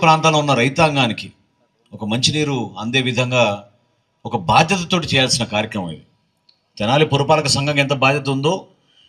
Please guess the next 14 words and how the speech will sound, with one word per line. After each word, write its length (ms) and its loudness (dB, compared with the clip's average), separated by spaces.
ఇక్కడ 240 -2
ఉన్న 120 0
పౌరులందరూ 480 2
కూడా 140 4
అంతే 240 0
బాధ్యత 300 -2
ఉంటుంది. 220 -12
ఓ 120 -2
సంవత్సరం 440 2
నుంచి 240 2
ఎప్పుడైతే 400 0
కూటమి 320 0
ప్రభుత్వం 380 -2
ఏర్పడిందో 440 -4